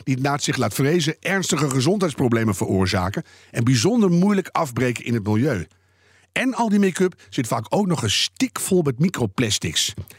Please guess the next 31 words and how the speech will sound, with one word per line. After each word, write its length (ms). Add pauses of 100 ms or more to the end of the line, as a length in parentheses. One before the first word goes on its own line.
(200)
In 120
de 80
mensen 300
een 80
welbehagen. 680 (260)
Amen. 360 (560)
Ik 120
ben 100
Harm 220
Edens, 280
dit 120
is 80
B 80
N 260
R 100
Duurzaam 440
en 80
ons 120
groene 200
geweten 300
is 100
deze 220
keer 240
Yvette 360
Watson 300
van 140
de 120 (140)
To 160
Be 200
Collective. 520 (520)
Yvette, 340